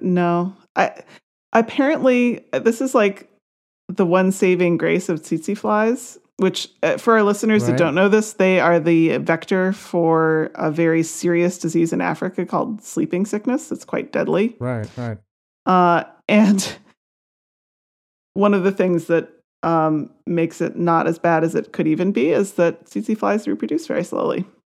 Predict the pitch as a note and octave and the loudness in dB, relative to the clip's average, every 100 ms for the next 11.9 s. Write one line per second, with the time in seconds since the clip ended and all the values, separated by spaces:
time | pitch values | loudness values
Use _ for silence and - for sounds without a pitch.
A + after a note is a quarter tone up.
0 | _ - - - - D#3 F3+ - _ _ | _ -14 -12 -4 -2 -2 -4 -10 _ _
1 | _ _ _ _ _ _ _ _ _ B2+ | _ _ _ _ _ _ _ _ _ -2
2 | F#3+ C3 D#3+ C#3 D3 C#3 C3+ C3+ - - | 0 0 0 -2 -2 -2 0 -4 -10 -20
3 | _ _ - C#3+ C#3+ C#3+ - - B2+ C3 | _ _ -6 -4 -2 -6 -4 -4 -2 -2
4 | - C3+ A#2 G2+ A#2+ A#2 F#2 - - B2+ | -2 -4 -4 -6 -4 -6 -8 -14 -4 -2
5 | B2+ A#2 A#2 A#2+ A2+ G#2 A2 B2 G#2+ F#2+ | 0 0 -2 -2 -2 -4 -4 -4 -4 -4
6 | G#2+ A2 G2+ - - _ _ _ _ _ | -4 -6 -8 -14 -20 _ _ _ _ _
7 | _ _ _ C#3+ - A#2 A2 G#2+ A2+ A2+ | _ _ _ -12 -6 -4 -2 -2 -2 -2
8 | A#2 B2 - E3 C#3+ F#2+ _ - _ D#3 | -2 -6 -4 -2 -2 -4 _ -20 _ -2
9 | F3 E3+ - _ _ - F3+ G3+ F3 D3+ | -2 -4 -14 _ _ -14 -8 -4 -2 -4
10 | - E3+ G#3 A#3 B2+ C#3 B2 B2+ A#2+ A#2+ | -4 0 0 2 0 2 0 -2 -2 -2
11 | B2+ C3+ C3 C#3+ F3 A#3 B3+ A2 - | 0 -2 -2 -2 -2 0 0 0 -6